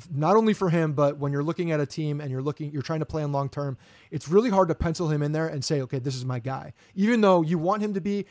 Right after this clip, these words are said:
and he has the ability to be and your team is probably best with him there. I just have a hard time saying that. So if I could get a controlled guy that's, that can play the position and also hits on the opposite side as a lefty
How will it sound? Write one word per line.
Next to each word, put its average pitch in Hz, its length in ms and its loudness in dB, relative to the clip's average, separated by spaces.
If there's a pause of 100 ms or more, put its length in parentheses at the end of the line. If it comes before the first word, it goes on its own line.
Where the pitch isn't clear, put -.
(180)
and 160 240 0
he 160 60 4
has 165 140 4
the 139 100 0
ability 175 420 2
to 170 80 0
be 180 220 -2
and 160 100 -6
your 139 100 -4
team 185 200 -4
is 147 80 -4
probably 165 300 -4
best - 420 -2 (200)
with 151 140 -2
him 151 200 0
there. 131 340 -2 (360)
I 165 100 2
just 214 260 0
have 202 100 6
a 175 80 4
hard 165 180 0
time 156 200 -2
saying 147 320 -2
that. 131 180 -8 (320)
So 180 140 4
if 170 100 4
I 196 100 6
could 220 120 -10
get 220 140 6
a 196 40 6
controlled 175 500 -2
guy 147 340 2 (220)
that's, - 400 0
that 143 200 0
can 151 120 -4
play 165 220 2
the 165 100 -4
position 170 540 0
and 214 300 2
also 185 640 0 (240)
hits 208 240 0
on 180 100 2
the 156 80 -2
opposite 165 400 -6
side 165 280 0
as 139 80 -4
a 135 40 -6
lefty 156 460 -4